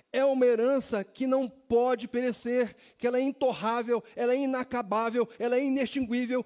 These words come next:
ela não perde seu valor, ela não perde a sua qualidade. E mais do que isso, muito além disso, esta herança está muito bem guardada. Você sabe que os nossos bancos, eles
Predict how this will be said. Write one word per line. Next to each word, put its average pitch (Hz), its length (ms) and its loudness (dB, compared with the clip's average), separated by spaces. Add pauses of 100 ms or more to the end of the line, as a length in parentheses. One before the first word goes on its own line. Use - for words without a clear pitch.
(120)
ela 254 200 2
não 277 160 2
perde 254 260 0
seu 269 140 -4
valor, 240 500 2
ela 262 220 0
não 285 160 2
perde 247 260 0
a 254 60 0
sua 269 180 -2
qualidade. 254 720 0 (1600)
E 147 120 -4
mais 180 340 -2
do 220 80 -8
que 214 140 -8
isso, - 480 -6 (340)
muito 254 480 0
além 269 160 0
disso, 220 480 -8 (380)
esta 226 420 -4
herança 185 360 0
está 220 180 -6
muito 123 420 -6
bem 127 220 -6
guardada. 156 680 -8 (1300)
Você 151 180 -6
sabe 196 260 -4
que 196 120 -10
os 160 120 -6
nossos 170 360 -6
bancos, 143 760 -6 (240)
eles 170 560 -6